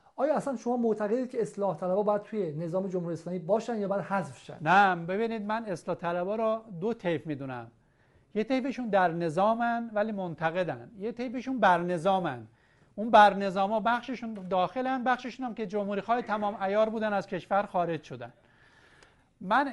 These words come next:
Speaker 2: ات-، اصلاً می‌گم کسی که چارچوب جمهوری اسلامی نداره، بالاخره جمهوری اسلامی مستقره، نظام کودتایی هم نیست. کسی که قبول نداره و اینو فریاد می‌زنه، چه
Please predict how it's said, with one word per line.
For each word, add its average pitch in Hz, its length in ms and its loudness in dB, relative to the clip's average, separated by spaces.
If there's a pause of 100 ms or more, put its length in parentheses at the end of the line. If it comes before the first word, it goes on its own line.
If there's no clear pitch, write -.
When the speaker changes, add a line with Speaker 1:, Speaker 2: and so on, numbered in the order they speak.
Speaker 2:
ات-، 220 280 -2
اصلاً 240 240 -4
می‌گم 254 260 -4
کسی 240 200 -6
که 254 100 -4
چارچوب 214 440 2
جمهوری 196 340 -2
اسلامی 202 320 -2
نداره، 208 300 0
بالاخره 240 280 0
جمهوری 226 220 -4
اسلامی 240 300 -6
مستقره، 220 680 0
نظام 208 280 -4
کودتایی 208 480 -2
هم 233 140 -6
نیست. 226 240 -6 (520)
کسی - 180 -8
که - 120 -2
قبول 214 560 4
نداره 214 300 0
و 202 80 -4
اینو 214 200 -4
فریاد 208 540 0
می‌زنه، 214 380 -8
چه 269 260 -8